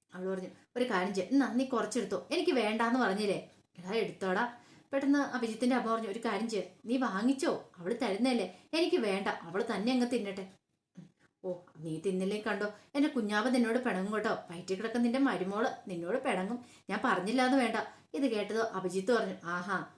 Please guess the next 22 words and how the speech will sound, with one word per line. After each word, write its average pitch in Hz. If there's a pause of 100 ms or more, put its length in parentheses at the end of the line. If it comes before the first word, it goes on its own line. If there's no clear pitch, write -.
അങ്ങനെയാണല്ലേ, 196 (180)
എന്നാ 175
കണ്ടോ, 220 (240)
ഇനി 285 (680)
എന്റെ 214
മരുമോള് 214
പിണങ്ങും, 196
എന്നോട് 180
മാത്രമല്ല 220
നിന്നോടും 294
പിണങ്ങും, 196 (120)
അവള് 170
മിണ്ടത്തുമില്ല, 190 (240)
ഒന്നും 370
ചെയ്യത്തില്ല, 202
നിന്നോടും 269
മിണ്ടത്തില്ല, 269
എന്നോടും 359
മിണ്ടത്തില്ല" 202
എന്ന് 208
പറയണം. 185 (640)
ഇത് 190